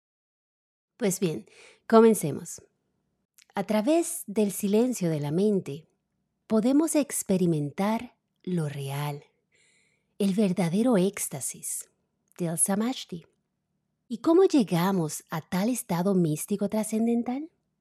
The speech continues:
Pues esa es la pregunta que intentaré responder esta noche. Mis amados, tenemos que profundamente reflexionar en esto, pues necesitamos aprender a llegar a la quietud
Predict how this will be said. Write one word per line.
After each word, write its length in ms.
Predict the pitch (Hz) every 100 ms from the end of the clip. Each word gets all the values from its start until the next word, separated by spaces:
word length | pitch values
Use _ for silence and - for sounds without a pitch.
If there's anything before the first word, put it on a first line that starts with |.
| _ _ _
Pues 240 | 196 190 - - - _ _
esa 320 | - 330 311 220
es 200 | 185 226
la 140 | 247
pregunta 760 | 208 156 147 135 135 160 190 _ _ _
que 80 | 214
intentaré 640 | 233 240 226 233 247 190
responder 520 | 165 - 220 226 160
esta 240 | 147 - 196
noche. 360 | 269 - - - _ _ _ _ _ _ _ _ _ _ _ _ _ _ _
Mis 220 | 208 190
amados, 400 | 196 175 165 165 - - - - _ _ -
tenemos 640 | 240 226 226 285 330 -
que 100 | 254
profundamente 1300 | 208 196 - 214 240 262 262 226 214 196 180 147 151 _
reflexionar 800 | 185 196 - 185 - 190 180 226
en 140 | 240 226
esto, 400 | 262 - 170 - _ _ _ _ _ _ _ _
pues 380 | 233 226 220 - _ -
necesitamos 1000 | 233 - 220 - 196 - 226 269 320 294
aprender 880 | 247 185 170 156 170 156 143 185 -
a 120 | 185
llegar 500 | 180 190 160 151 -
a 140 | 220 190
la 120 | 180
quietud 520 | - 170 - 247 339